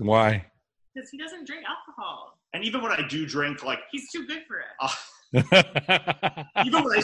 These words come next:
Speaker 3: do, do start drinking, I'll drink, like, two drinks, and then I just, like, get sidetracked, and I just, like, you know,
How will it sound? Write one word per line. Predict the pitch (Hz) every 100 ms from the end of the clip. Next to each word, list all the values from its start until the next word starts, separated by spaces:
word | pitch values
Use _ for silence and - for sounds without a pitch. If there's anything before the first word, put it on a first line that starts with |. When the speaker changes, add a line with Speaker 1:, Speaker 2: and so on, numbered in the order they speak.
| -
Speaker 3:
do, | 226 226 -
do | 214
start | - 208 190
drinking, | 170 175 175
I'll | 175 180
drink, | 202 185
like, | 160 - - _
two | - 233
drinks, | 170 180 208 196 -
and | 185
then | 185
I | 180
just, | 180 190
like, | 185 143
get | 165 -
sidetracked, | 156 147 156 143 131
and | 151
I | 139
just, | 131 -
like, | 123 117
you | 110
know, | 104 131